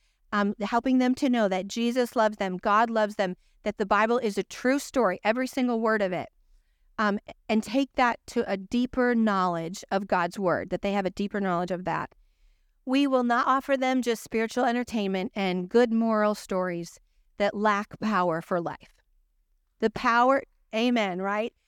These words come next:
The power for life in Christianity is a foundation on God's word.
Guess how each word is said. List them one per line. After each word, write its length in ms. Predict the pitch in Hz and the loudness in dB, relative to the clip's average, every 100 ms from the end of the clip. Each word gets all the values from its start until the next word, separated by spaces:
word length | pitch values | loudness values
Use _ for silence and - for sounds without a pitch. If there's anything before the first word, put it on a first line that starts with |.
| _ | _
The 100 | - | -6
power 480 | 233 277 269 294 339 | -4 2 4 6 4
for 200 | 330 294 | 2 0
life 480 | 269 262 220 196 - _ _ _ - | 2 2 2 -4 -12 _ _ _ -2
in 180 | 269 294 | 2 2
Christianity 920 | 339 320 - 254 226 220 214 175 185 _ _ - | 2 -4 -2 0 2 0 -2 -4 -8 _ _ -4
is 120 | 220 | -2
a 60 | 247 | 0
foundation 640 | 240 226 214 214 - 202 | 0 0 2 0 0 -2
on 120 | 185 | -2
God's 300 | 175 175 175 | 0 -4 -4
word. 400 | 175 165 127 156 | -4 -4 -4 -10